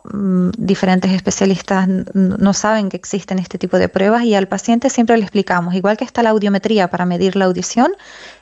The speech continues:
existe la olfatometría para medir el olfato. Actualmente tenemos, ah, múltiples ol-, olfatometrías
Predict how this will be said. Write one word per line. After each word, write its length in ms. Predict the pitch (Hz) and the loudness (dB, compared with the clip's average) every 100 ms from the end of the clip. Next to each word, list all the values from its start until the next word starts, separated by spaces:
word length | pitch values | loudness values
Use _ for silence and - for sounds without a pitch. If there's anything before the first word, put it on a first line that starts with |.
| - | -8
existe 460 | 202 - 240 - | -6 0 0 2
la 80 | 196 | 2
olfatometría 680 | 185 - 185 185 185 233 277 | 2 -2 -2 -2 0 2 2
para 200 | 233 196 | 2 0
medir 280 | 180 196 220 | 2 4 4
el 120 | 190 | 4
olfato. 500 | 170 - - - - - _ - - - - | 2 -2 -6 -6 -12 -16 _ -20 -20 -20 -12
Actualmente 680 | - - - 254 233 214 277 | -8 -4 0 2 2 2 2
tenemos, 520 | 269 202 208 202 202 - | 2 2 4 2 -2 -2
ah, 260 | 190 185 180 | 0 0 2
múltiples 600 | 202 208 220 208 196 190 | 4 6 6 2 2 2
ol-, 200 | 190 180 _ _ _ _ _ _ _ _ _ _ | 2 0 _ _ _ _ _ _ _ _ _ _
olfatometrías 800 | - 180 175 170 - 262 320 - | -6 -4 -2 -2 0 2 2 -2